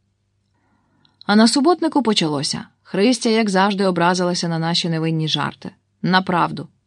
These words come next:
Усі знають, що її мати алкоголічка. А вона обізвала мене брехухою. Охрініла зовсім. Звісно, такого нахабства у свій бік я не потерпіла. Коротше,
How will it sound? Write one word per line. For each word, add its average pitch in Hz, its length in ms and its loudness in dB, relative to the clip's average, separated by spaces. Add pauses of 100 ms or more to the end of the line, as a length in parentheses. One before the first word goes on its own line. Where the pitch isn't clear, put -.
Усі 175 380 0
знають, 190 340 2
що - 180 -2
її 165 180 0
мати 170 260 -2
алкоголічка. 160 640 -4 (340)
А 202 100 2
вона 294 300 0 (260)
обізвала 226 500 2
мене 196 200 2
брехухою. 185 640 -2 (120)
Охрініла 175 680 0
зовсім. 156 480 -6 (1400)
Звісно, 262 420 4
такого 220 340 4
нахабства 214 560 0
у 202 40 0
свій 208 240 0
бік 214 260 -2
я 180 220 0
не 170 100 -2
потерпіла. 160 600 -6 (340)
Коротше, 269 680 2